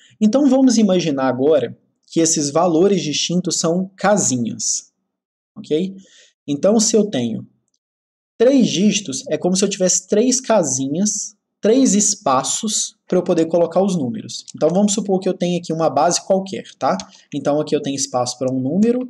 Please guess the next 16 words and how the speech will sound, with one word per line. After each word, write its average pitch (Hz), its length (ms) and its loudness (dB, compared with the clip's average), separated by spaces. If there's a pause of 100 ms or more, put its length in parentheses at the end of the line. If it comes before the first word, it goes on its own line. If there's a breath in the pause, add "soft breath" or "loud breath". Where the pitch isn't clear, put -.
(260)
aqui 135 240 -6
eu 131 80 -4
tenho 131 120 -8
espaço 120 400 -6
pra 123 120 -2
outro 139 260 -4
número, 208 360 2 (300)
aqui 147 220 -6
eu 147 60 -4
tenho 156 160 -8
espaço 147 380 -6
pra 151 120 -4
outro 147 220 -4
número. 127 300 -10 (1160)
Tá - 80 -14
bom? 151 360 -4